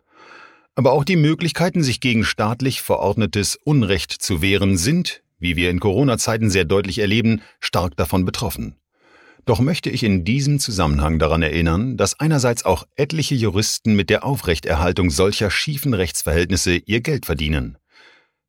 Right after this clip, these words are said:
Verständlicherweise regt sich in deren Reihen starker Widerstand gegen eine Neubalancierung unseres Rechtsstaates,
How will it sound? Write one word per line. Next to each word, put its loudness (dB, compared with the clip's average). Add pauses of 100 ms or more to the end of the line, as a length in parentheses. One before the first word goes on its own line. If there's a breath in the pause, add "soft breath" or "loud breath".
Verständlicherweise 2
regt -2
sich -2
in 2
deren 2
Reihen 2
starker -2
Widerstand 0
gegen 0
eine 2
Neubalancierung 0
unseres -4
Rechtsstaates, 0